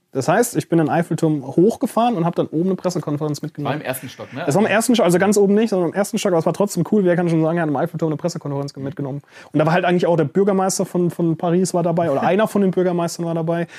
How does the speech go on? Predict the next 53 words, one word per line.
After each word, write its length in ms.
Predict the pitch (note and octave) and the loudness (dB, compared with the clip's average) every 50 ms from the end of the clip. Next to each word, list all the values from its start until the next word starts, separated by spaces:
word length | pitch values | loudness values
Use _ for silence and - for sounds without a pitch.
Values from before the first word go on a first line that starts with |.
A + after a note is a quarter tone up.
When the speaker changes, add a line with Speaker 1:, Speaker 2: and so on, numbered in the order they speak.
| - - - _ - | -20 -20 -8 _ 0
Speaker 1:
der 380 | D3 C#3+ C#3+ D3 C#3+ C#3+ C#3+ | 2 2 4 4 2 2 0
Chef 240 | - - E3 F3+ F3 | 0 0 0 0 0
von, 240 | - - D#3 D3+ D3 | -2 -2 0 0 0
von 160 | - - D3 | 0 0 2
Riot 580 | C#3 C#3+ D#3 F3+ F#3+ G3 G3+ G#3 F#3 - - A#2 | 2 4 4 4 4 4 2 2 0 -2 -4 -6
und, 180 | C#3+ D#3 D3 | -6 -6 -6
und 260 | B2 C3+ D3 C#3 C#3+ | -6 -6 -6 -4 -4
die, 80 | D3+ D3 D#3 - - | -4 -4 -6 -6 -6
äh, 140 | C3 C#3 B2+ | -6 -6 -4
der, 240 | C#3 - D3+ C#3+ | -2 -2 -2 -4
ich 100 | - - | -4 -4
glaub, 220 | - F3+ F3 - - | -4 -6 -6 -4 -4
eine 180 | D#3 E3+ F#3 | -2 -2 -2
von 140 | F3 - E3 | -2 0 0
den 100 | D#3+ D#3 | 2 2
leitenden 360 | D3 C#3 D3+ E3 - E3 D3 | 2 2 0 0 -2 -2 -2
Angestellten 420 | B2+ D#3+ E3+ E3+ D#3 - E3 D#3 C#3+ | -2 -2 -2 -2 -2 -2 -2 -2 0
von 120 | - D#3+ | 0 2
Louis 200 | D#3+ E3 E3 D3+ | 2 4 4 2
Vuitton, 460 | D3+ C#3+ - - F3 F3 F#3 G#3 G3 | 0 -2 -2 -2 -2 0 0 0 0
weil 100 | F3 D#3 | 0 0
die 80 | D3+ D3 | 2 2
haben 100 | D3 D#3 | 2 2
ja 60 | D#3 | 2
die, 160 | D#3 D#3+ E3 | 2 2 0
die 180 | D3+ C#3 - D#3 D3+ | 0 2 2 2 2
haben 80 | F3+ | 2
ja 40 | F#3 | 2
den 140 | E3+ D#3+ C#3+ | 2 0 0
Koffer 300 | - - G3 - G#3 E3+ | 0 -2 -2 -2 -4 -4
für 60 | - | -2
Speaker 2:
Wegen 60 | D#3+ | 0
Speaker 1:
die 60 | E3 D#3 | 0 0
Speaker 2:
dem 80 | D3+ | 0
Koffer 240 | - C#3 C#3 - C#3 | -2 -4 -6 -6 -8
für 140 | - - A2+ | -10 -10 -14
den 120 | G#2 G2+ F#2+ | -16 -16 -18
Pokal. 260 | - - - - F#3+ | -20 -16 -6 0 2
Speaker 1:
Ist 60 | A3 | 2
auch 120 | A#3+ C4 | 4 4
ganz 180 | B3 B3 A#3 - | 4 2 2 2
lustig, 340 | G#3+ C4 - - B3+ B3+ - | 2 0 2 0 -2 -2 -2
die, 260 | - G#3+ F#3 E3+ D#3+ | -2 -4 -4 -4 -2
also 180 | E3+ F3+ F3+ G3 | 0 2 2 4
Louis 120 | G3+ A3+ A3+ A3+ | 4 4 4 2
Vuitton 220 | F#3+ - F#3+ G#3 | 2 2 0 0
hat 120 | G#3 G3 | 0 0
den 80 | G3 F3 | 0 0
Koffer 240 | - G3+ G#3 A3+ F#3 | 0 0 0 0 0
für 80 | F#3 | 0
den 100 | F3 D#3+ | -2 -2
Pokal 300 | - D3+ - - F3 G#3+ | -2 -4 -4 -2 0 0
gemacht 400 | B3+ B3 B3 B3+ C#4+ - - - | 0 0 0 -2 -4 -8 -14 -20